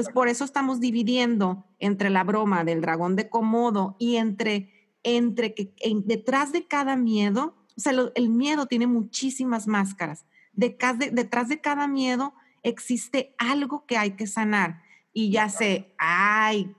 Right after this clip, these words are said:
Speaker 2: que, que hay, todo se tiene que sanar". Sí.
Speaker 1: Sí.
Speaker 2: O sea, quiero decir, sí.
Speaker 1: Sí.
Speaker 2: ¿Y? <laughs> No.
Speaker 1: Exacto.
Speaker 2: Como Lucerito. ¿Y?
Speaker 1: Sí, sí, sí. Como,
Speaker 2: O sea.
Speaker 1: como, como sería también, ¿no? Por ejemplo, digo, en mi caso,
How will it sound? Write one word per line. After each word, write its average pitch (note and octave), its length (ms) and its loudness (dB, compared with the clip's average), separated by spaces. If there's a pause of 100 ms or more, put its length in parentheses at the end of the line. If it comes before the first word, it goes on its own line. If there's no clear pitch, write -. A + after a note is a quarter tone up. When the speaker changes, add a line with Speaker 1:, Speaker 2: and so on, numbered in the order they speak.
(120)
Speaker 2:
que, G#3 320 -4
que G#3+ 100 -2
hay, G3 340 -2
todo B3+ 320 2
se C4 120 -2
tiene G#3+ 300 0
que A3 120 -4
sanar". G#3 540 0 (120)
Sí. D#4 460 -2 (340)
Speaker 1:
Sí. F3 220 -12 (140)
Speaker 2:
O G#3+ 120 0
sea, G#3 140 0
quiero A#3 160 0
decir, G#3+ 260 -2
sí. G#3+ 480 -2
Speaker 1:
Sí. A#3+ 80 -2
Speaker 2:
¿Y? D#4 260 0 (160)
<laughs> B3 280 2
No. A#3+ 120 4 (460)
Speaker 1:
Exacto. F3+ 240 -2
Speaker 2:
Como A#3+ 220 4
Lucerito. A3 720 2
¿Y? E4+ 420 0 (180)
Speaker 1:
Sí, D#4 120 2
sí, D4 120 -6 (160)
sí. - 160 -10 (240)
Como, B3 240 4
Speaker 2:
O - 20 4
sea. - 60 0
Speaker 1:
como, B3 560 2
como B3+ 140 2
sería C4+ 280 2
también, B3+ 380 2
¿no? C4 160 0
Por A#3+ 100 -6
ejemplo, A3+ 460 -2
digo, F#3+ 520 -4
en F#3+ 100 -6
mi F#3 100 -6
caso, G#3 440 -2